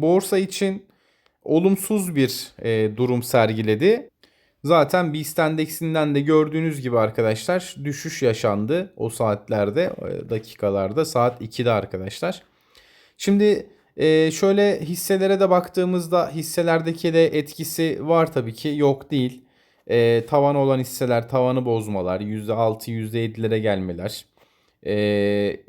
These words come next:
çoğu hisse gördüğünüz gibi zaten kırmızıya döndü. Bakalım buradan sonra ne olacak, izleyeceğiz.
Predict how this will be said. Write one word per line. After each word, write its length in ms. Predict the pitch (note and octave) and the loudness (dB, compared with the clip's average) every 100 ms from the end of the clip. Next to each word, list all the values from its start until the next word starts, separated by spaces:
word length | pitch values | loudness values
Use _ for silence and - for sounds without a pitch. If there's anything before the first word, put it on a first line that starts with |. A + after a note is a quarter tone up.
| - | -2
çoğu 260 | A#3 E3+ | 4 4
hisse 460 | B2 A#2 - G3 C#3+ | 4 -2 -4 -2 -2
gördüğünüz 560 | E3 E3 D#3+ D3 B2+ | 2 2 2 -2 -6
gibi 160 | A#2 A2+ | -8 -6
zaten 500 | C#3+ C3 A#2 F#3+ F#3+ | -2 -2 0 -4 -6
kırmızıya 880 | - D#3 D#3 D#3 C#3 C#3+ C3+ A2+ A#2 | -4 -2 -2 -4 0 2 2 0 -2
döndü. 540 | A2 G2+ G2 C3+ G3+ - _ _ _ _ - | -2 -2 -2 -4 -4 -8 _ _ _ _ -4
Bakalım 400 | F3 F#3 F3 E3 | 0 0 0 -2
buradan 300 | D#3+ D#3+ E3 | 2 2 2
sonra 360 | E3 C#3+ D#3+ | 0 0 2
ne 140 | F3 D#3+ | 2 2
olacak, 640 | D#3 B2 A#2 D3 F3 - - | 2 0 -2 -2 -2 -8 -8
izleyeceğiz. 840 | C#3+ C3 C#3 A#2+ A#2 D#3+ E3 - | -8 -6 -4 0 0 0 -4 -14